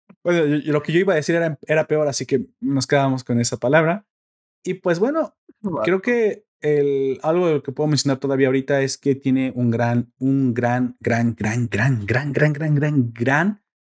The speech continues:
Speaker 1: director de arte, o como, o, o no sé qué será lo que, el que decidió ponerle estas animaciones que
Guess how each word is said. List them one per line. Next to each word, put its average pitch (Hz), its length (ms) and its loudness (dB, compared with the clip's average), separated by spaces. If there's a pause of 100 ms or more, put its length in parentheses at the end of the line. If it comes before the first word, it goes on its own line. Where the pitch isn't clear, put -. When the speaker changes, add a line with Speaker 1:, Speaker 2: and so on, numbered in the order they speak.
(340)
Speaker 1:
director 123 400 0
de 120 100 0
arte, 123 400 -4 (200)
o - 160 -8
como, 107 300 2
o, 113 140 -4 (140)
o 107 120 -6
no 104 100 -2
sé 120 140 -4
qué 143 120 0
será 123 240 0
lo 131 140 2
que, 107 380 -4
el 110 240 0
que 110 260 0
decidió 113 600 0
ponerle 123 500 0
estas 123 320 -4
animaciones 117 920 0
que - 320 -6